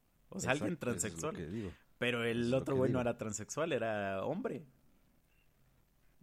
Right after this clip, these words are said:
Speaker 2: Por eso, sí,
Speaker 1: <laughs>
Speaker 2: pero era hombre que representó un papel de un hombre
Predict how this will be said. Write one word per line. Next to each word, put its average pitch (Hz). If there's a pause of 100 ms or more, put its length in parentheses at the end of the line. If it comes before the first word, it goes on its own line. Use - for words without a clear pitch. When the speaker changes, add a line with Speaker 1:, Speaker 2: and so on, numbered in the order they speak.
(280)
Speaker 2:
Por 90
eso, 113
sí, 113
Speaker 1:
<laughs> 117
Speaker 2:
pero 87
era 107
hombre 151 (1400)
que 98 (420)
representó 101
un 120
papel 117
de 95
un 113
hombre 120